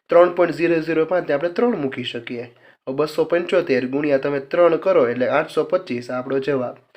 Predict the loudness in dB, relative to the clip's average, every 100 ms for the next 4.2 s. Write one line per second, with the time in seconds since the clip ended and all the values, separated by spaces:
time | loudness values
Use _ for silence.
0 | -20 -20 -10 -6 -2 0 0 -2 -2 0
1 | 0 0 -2 -2 0 -2 -2 -4 -4 -4
2 | -2 -2 -4 -8 -12 -8 -6 -4 -4 -4
3 | -8 -4 -4 -4 -6 -8 -6 -6 -8 -10
4 | -10